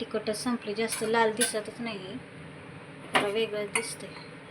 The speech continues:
तर आता स्वयंपाक झाला,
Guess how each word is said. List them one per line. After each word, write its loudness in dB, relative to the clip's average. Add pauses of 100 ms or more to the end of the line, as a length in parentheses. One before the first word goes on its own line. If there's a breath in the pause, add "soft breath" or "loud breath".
(4000)
तर 0
आता 2
स्वयंपाक 4
झाला, 2